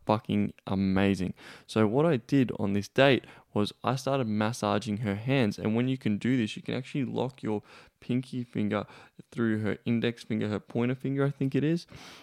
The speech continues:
And when you do that, you can actually start massaging her hand. And when you start massaging her hand, you really just start getting that connection. And don't be afraid to put some pressure on.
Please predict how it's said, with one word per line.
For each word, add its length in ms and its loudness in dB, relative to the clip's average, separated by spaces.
And 140 4
when 120 6
you 80 2
do 180 0
that, 260 0
you 100 -10
can 100 -2
actually 220 -4
start 340 -4
massaging 880 0
her 340 2
hand. 420 -2
And 180 0
when 100 2
you 60 2
start 260 -2
massaging 600 0
her 140 -2
hand, 420 -2
you 240 2
really 720 4
just 180 -6
start 200 -4
getting 160 0
that 140 -2
connection. 400 -4
And 140 0
don't 260 4
be 120 0
afraid 340 0
to 60 -16
put 200 -6
some 180 -4
pressure 360 0
on. 140 2